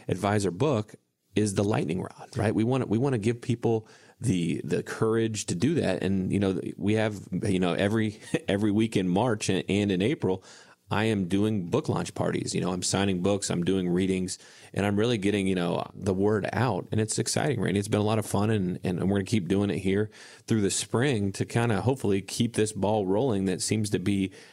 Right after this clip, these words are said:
uh, you know, I, I think really, you know, catching some momentum.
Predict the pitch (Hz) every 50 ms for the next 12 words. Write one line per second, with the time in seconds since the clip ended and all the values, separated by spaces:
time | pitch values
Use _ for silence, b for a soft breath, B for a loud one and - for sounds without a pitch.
0 | B B - - - - - 95 90 90 95 95 - - - 101 - - 117 104
1 | 98 92 92 92 101 120 123 113 98 92 92 90 - - - - - 82 85 85
2 | 85 - - - 107 - - 98 - - 98 95 95 92 90 90 92 - - -
3 | 117